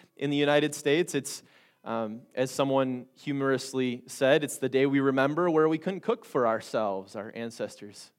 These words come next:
couldn't." Uh, but it, it was, it was when the Wampanoag Indians shared with us, with the, the colonists, the Plymouth, Plymouth colonists,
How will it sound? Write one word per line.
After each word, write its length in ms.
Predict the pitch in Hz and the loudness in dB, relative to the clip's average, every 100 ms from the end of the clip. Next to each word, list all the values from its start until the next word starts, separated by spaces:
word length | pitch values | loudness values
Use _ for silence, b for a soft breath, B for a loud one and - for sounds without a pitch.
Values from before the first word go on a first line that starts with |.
| _ | _
couldn't." 420 | 120 107 98 107 _ b b b b b b - | -16 -16 -18 -20 _ b b b b b b -14
Uh, 200 | 101 101 - - _ _ _ _ - 139 - | -10 -10 -12 -20 _ _ _ _ -20 -18 -6
but 160 | 143 | -6
it, 80 | 151 - | -4 -4
it 160 | 160 | -2
was, 240 | 160 156 - | 0 0 -2
it 60 | |
was 140 | 160 151 | -4 0
when 160 | 185 | 0
the 80 | 180 | 2
Wampanoag 800 | 143 170 180 165 196 156 113 120 139 _ - | 4 4 4 -2 0 2 0 -6 -18 _ -10
Indians 580 | 139 120 113 104 107 - | -8 -6 -8 -8 -14 -18
shared 420 | - 151 147 156 143 | -6 2 4 4 0
with 260 | 139 147 | 0 2
us, 640 | 160 180 110 160 - - _ b b | 4 4 4 0 -4 -14 _ b b
with 240 | 139 139 | -4 -2
the, 240 | 139 135 123 | 2 2 2
the 80 | 131 | -2
colonists, 640 | 117 170 180 143 123 147 | -2 2 4 2 -2 -6
the 60 | 135 | -8
Plymouth, 380 | - 143 139 - - - | -8 -8 -8 -10 -14 -10
Plymouth 300 | 151 139 139 | -8 -8 -6
colonists, 680 | 165 175 110 113 160 - | -6 -4 -4 -6 -8 -16